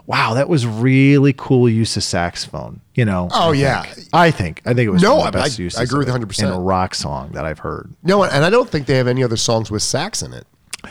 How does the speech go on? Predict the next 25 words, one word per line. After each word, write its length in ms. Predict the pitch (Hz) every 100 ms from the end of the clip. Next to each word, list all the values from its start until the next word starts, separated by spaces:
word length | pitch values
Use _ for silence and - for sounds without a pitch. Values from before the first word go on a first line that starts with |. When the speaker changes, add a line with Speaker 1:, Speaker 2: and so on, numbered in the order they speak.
| - -
Speaker 1:
No. 360 | 139 175 196
Speaker 2:
That, 100 | 139
that's 200 | 151 160
their 180 | - 160
only 220 | 156 143
song. 320 | 127 - 196 -
Speaker 1:
<laughs> 40 |
I 200 | 190 -
know, 280 | 262 277 240
but 100 | 160
it's, 160 | 147
it's 80 | -
Speaker 2:
Right, 260 | 170 160 -
Speaker 1:
pretty 140 | 175 156
Speaker 2:
that's 80 |
Speaker 1:
funny. 180 | 180 185
They 140 | 143 123
brought 280 | 95 127 127
it 120 | 117
in 240 | 151 147
and 140 | 117 101
suddenly 400 | 127 117 110 107
it, 160 | 98 -
it 140 | 107
works. 680 | 92 90 147 - - - -